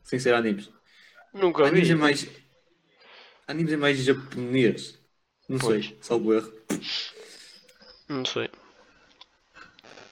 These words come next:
Speaker 1: Pá, mas tens de experimentar animes também. Já te aconselhei.
Speaker 2: Yeah. Mas
Speaker 1: Eu também, eu
Speaker 2: animes,
Speaker 1: tinha
Speaker 2: não
Speaker 1: muito essa
Speaker 2: sei.
Speaker 1: pers-, é, eu tinha muito essa ideia de,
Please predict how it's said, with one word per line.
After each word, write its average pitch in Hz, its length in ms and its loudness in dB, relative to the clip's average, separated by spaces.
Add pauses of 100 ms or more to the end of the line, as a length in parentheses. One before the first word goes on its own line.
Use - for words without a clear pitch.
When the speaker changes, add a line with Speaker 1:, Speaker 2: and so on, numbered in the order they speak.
(300)
Speaker 1:
Pá, 127 120 -8
mas 135 140 -6
tens 165 120 2
de 165 40 -4
experimentar 160 280 6
animes 151 320 4
também. 135 240 -2 (1040)
Já 131 140 -2
te 127 100 4
aconselhei. 123 500 0 (920)
Speaker 2:
Yeah. 127 200 4 (1200)
Mas 196 160 10
Speaker 1:
Eu 233 40 10
também, 170 260 12
eu 160 60 8
Speaker 2:
animes, - 80 2
Speaker 1:
tinha 175 160 8
Speaker 2:
não - 0 -
Speaker 1:
muito 170 220 6
essa 165 200 6
Speaker 2:
sei. - 20 6
Speaker 1:
pers-, 127 340 -6
é, 131 200 -4 (1000)
eu 156 120 -2
tinha 170 220 6
muito 156 280 0
essa 147 180 2
ideia 135 360 4
de, 120 380 -2